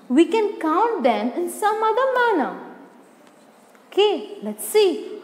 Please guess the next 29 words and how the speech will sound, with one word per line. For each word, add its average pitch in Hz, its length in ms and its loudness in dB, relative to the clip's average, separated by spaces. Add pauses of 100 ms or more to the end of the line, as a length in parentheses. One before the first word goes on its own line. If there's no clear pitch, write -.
(120)
how 508 240 6
we 480 160 6
can 415 200 -4
count 349 360 0
them 339 140 4
in 339 140 0
some 381 260 2 (180)
other 208 280 0
manner. 370 400 4 (1040)
Now, - 500 0 (280)
here 508 200 8
suppose 403 460 2
we 302 200 2
have 214 440 0 (560)
two 466 500 8
bread. 285 600 4 (1080)
Do 277 140 8
we 370 160 8
say 415 320 6
two 370 320 8
bread? 220 520 6 (680)
No, 254 560 4
we 208 160 0
say 381 360 0
two 427 240 8 (160)
slices 381 600 4
of 294 320 4
bread. 185 320 -2 (180)
Okay. 381 640 4